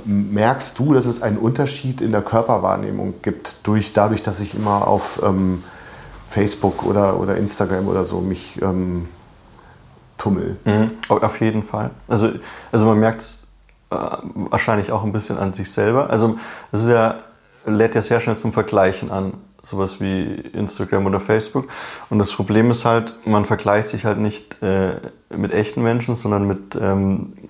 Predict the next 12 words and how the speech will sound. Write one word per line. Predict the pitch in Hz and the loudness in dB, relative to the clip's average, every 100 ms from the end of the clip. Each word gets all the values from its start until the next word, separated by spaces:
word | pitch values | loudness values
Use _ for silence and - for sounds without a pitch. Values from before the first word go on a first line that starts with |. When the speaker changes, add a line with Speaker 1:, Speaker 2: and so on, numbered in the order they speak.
| - 98 98 | -8 -6 -4
Speaker 2:
beschönigten | 104 123 113 92 98 | 0 4 4 2 2
Menschen | 95 95 - | 2 0 -4
sozusagen. | 98 92 98 98 98 120 120 - - - - - | -8 -4 2 4 4 2 -2 -12 -16 -18 -20 -4
Und, | 104 101 98 - | 2 2 2 2
ähm, | 98 98 98 | 2 2 0
vor | - - | 0 2
allem | 101 98 | 2 2
bei | 95 | 0
Kindern, | - 117 120 120 117 117 | -2 -2 2 2 0 -4
bei | - 101 | -2 -2
Frauen, | - 101 101 113 123 - | 0 2 4 2 -2 -8
bei | - 95 | -4 0